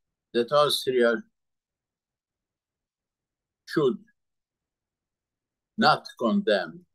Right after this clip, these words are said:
the Russian aggression against the Ukraine. They say this is not a neutral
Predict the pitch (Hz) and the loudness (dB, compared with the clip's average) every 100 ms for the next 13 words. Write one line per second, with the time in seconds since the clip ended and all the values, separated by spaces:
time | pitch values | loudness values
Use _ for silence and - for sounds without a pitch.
0 | _ _ _ _ _ _ 107 110 117 117 | _ _ _ _ _ _ -2 2 2 -2
1 | 113 104 101 101 107 92 - - - _ | -4 -2 -2 -2 -2 -2 -8 -18 -20 _
2 | _ _ _ - 98 95 82 - - - | _ _ _ -16 -12 -6 -8 -8 -14 -14
3 | _ _ _ _ - 202 208 - 143 160 | _ _ _ _ -8 -6 -6 -6 -2 0
4 | 185 185 151 _ _ _ _ _ _ _ | 0 -6 -12 _ _ _ _ _ _ _
5 | - 127 113 - 127 110 120 113 117 - | -2 0 0 2 2 2 0 0 0 -2
6 | 120 127 113 - _ _ _ _ _ - | 0 2 2 -4 _ _ _ _ _ -6
7 | 104 117 127 120 - 110 104 | 0 2 0 -4 0 2 2